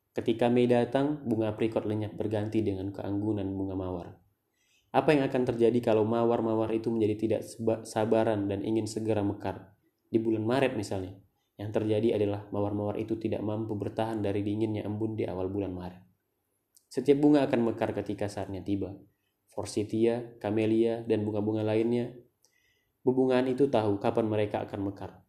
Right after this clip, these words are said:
Tidak seperti kebanyakan dari kita yang selalu ingin mendahului yang lain. Apakah kamu merasa tertinggal dari teman-temanmu? Apakah kamu merasa telah menyia-nyiakan waktu sementara teman-temanmu mulai melangkah menuju kesuksesan?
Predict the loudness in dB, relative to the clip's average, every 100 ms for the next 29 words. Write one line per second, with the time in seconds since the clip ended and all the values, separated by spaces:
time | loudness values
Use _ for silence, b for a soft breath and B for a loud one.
0 | _ 2 2 2 0 0 -2 2 2 2
1 | -2 -2 0 0 -4 -8 -6 -6 -6 -4
2 | -2 0 0 -2 -4 -4 0 2 2 2
3 | -2 -4 -6 -8 -16 _ _ _ _ _
4 | -2 2 2 2 4 4 2 0 -2 0
5 | 2 4 4 2 0 -2 -2 -2 -2 -2
6 | -6 -12 -20 _ -12 -2 0 2 0 0
7 | 0 0 -2 0 0 0 2 2 0 -2
8 | -2 0 0 0 -2 -2 -6 -14 -8 -4
9 | 0 0 0 -2 -2 -2 0 0 0 -2
10 | -2 -2 -2 -4 -4 -4 -2 0 0 -2
11 | -4 -8 -14 -14 -18